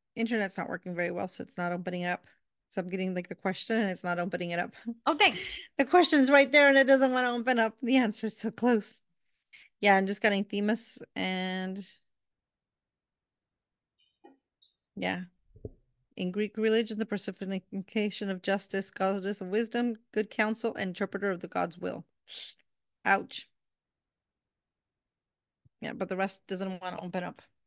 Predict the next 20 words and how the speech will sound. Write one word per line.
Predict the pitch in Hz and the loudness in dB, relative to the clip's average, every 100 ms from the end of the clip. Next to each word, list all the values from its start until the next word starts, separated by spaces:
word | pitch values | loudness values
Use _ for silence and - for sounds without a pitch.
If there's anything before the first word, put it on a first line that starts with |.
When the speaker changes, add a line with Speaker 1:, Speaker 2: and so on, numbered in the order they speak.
| _ _ | _ _
Speaker 1:
But | 226 | -6
that | 208 220 | -2 -2
sounds, | 233 226 | -4 -2
yeah. | 247 233 _ _ _ _ _ _ _ _ _ _ _ _ _ _ - | -2 -2 _ _ _ _ _ _ _ _ _ _ _ _ _ _ -14
Speaker 2:
I've | - | 0
got | 226 208 196 - | 2 2 -2 -2
Speaker 1:
I | 302 254 | 4 6
don't | 277 | 8
know. | 311 | 8
Speaker 2:
Themis, | 302 - | 4 2
Speaker 1:
Do | - 247 | -2 6
you | |
Speaker 2:
Lady, | 247 | 6
Speaker 1:
have | 262 240 - _ _ _ - | 6 2 -4 _ _ _ 0
Speaker 2:
uh, | 190 202 202 | 4 6 6
Lady | 220 262 269 | 6 4 4
Justice, | 226 262 262 - 277 277 - - - _ _ - | 4 2 2 0 0 2 -4 -6 -12 _ _ -4
Invidia, | 214 202 196 240 294 311 311 _ _ _ _ _ _ _ _ _ _ _ - | 0 2 4 6 6 6 2 _ _ _ _ _ _ _ _ _ _ _ -2
Helios, | 208 247 285 302 294 - - - - - _ _ _ _ _ _ _ _ _ | 2 6 6 4 2 -6 -12 -14 -16 -20 _ _ _ _ _ _ _ _ _
Clementia, | - 196 190 240 - 320 339 | -6 -4 -2 -2 0 0 0